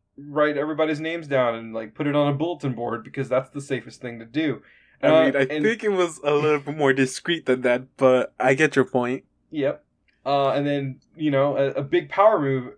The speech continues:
Speaker 1: uh, Iron Man's, uh, Tony Stark's like, "Hey, yeah, so, like, Peter Parker, you wanna tell everybody that you're Spider-Man?" And he's like, "Yeah, sure, yeah, sure, Mister Stark."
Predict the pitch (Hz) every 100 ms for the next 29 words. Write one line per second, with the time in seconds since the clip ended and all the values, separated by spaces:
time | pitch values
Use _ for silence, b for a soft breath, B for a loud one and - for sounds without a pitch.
0 | - 135 123 120 - 135 143 139 135 135
1 | - 131 127 139 131 147 131 131 117 b
2 | b b 226 254 269 247 160 196 180 165
3 | - 214 208 214 208 180 151 147 151 160
4 | 175 175 185 180 185 175 - 185 202 220
5 | 208 175 175 180 233 240 247 226 262 269
6 | 262 262 277 285 285 311 320 254 220 180
7 | - 214 247 -